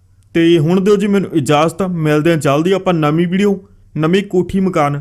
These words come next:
ਘਰ ਦੇ ਨਾਲ ਜੀ। ਤੇ ਕੁਮੈਂਟ ਕਰਕੇ ਜ਼ਰੂਰ ਦੱਸੋ ਅੱਜ ਦੀ ਵੀਡੀਓ ਤੁਹਾਨੂੰ ਕਿਵੇਂ ਦੀ ਲੱਗੀ। ਜੇ ਤੁਹਾਨੂੰ ਵੀਡੀਓ ਪਸੰਦ ਆਈ ਹੈ, ਵਧੀਆ ਲੱਗੀ ਹੈ,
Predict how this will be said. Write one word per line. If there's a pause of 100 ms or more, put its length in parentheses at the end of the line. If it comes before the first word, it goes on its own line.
ਘਰ
ਦੇ
ਨਾਲ
ਜੀ। (520)
ਤੇ
ਕੁਮੈਂਟ
ਕਰਕੇ
ਜ਼ਰੂਰ
ਦੱਸੋ (320)
ਅੱਜ
ਦੀ
ਵੀਡੀਓ
ਤੁਹਾਨੂੰ
ਕਿਵੇਂ
ਦੀ
ਲੱਗੀ। (600)
ਜੇ
ਤੁਹਾਨੂੰ
ਵੀਡੀਓ
ਪਸੰਦ
ਆਈ
ਹੈ,
ਵਧੀਆ
ਲੱਗੀ
ਹੈ,